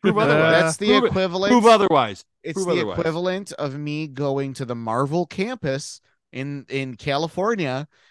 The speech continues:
Speaker 3: and saying, "This is Spider-Man's room at the Marvel campus." Like,
Speaker 1: Well, that
Speaker 3: it's
Speaker 1: shit's made up.
Speaker 3: But Spy-, <laughs> yeah, well, I, yes, and that's what I'm getting at.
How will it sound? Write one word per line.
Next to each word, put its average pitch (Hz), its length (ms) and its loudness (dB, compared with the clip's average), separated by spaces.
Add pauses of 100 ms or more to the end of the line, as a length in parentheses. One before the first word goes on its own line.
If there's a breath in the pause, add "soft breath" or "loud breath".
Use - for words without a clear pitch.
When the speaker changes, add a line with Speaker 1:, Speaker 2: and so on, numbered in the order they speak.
Speaker 3:
and 143 180 -8
saying, 160 400 -2
"This 165 220 -2
is 214 120 -8
Spider-Man's 165 680 -2
room 139 420 -2
at 113 140 -6
the 131 100 -4
Marvel 127 360 -2
campus." 90 600 -12 (640)
Like, 131 360 0
Speaker 1:
Well, 135 100 -2
that 165 100 4
Speaker 3:
it's 170 80 -2
Speaker 1:
shit's 101 240 -2
made 95 180 -2
up. 82 220 -8 (240)
Speaker 3:
But 156 160 -6
Spy-, 180 340 -4
<laughs> - 60 -20
yeah, 147 460 -6
well, 175 260 -6
I, 139 160 -4
yes, 143 480 0
and 123 140 -6
that's 120 160 -12
what 151 80 -6
I'm 156 100 -10
getting 170 300 -4
at. 131 100 -4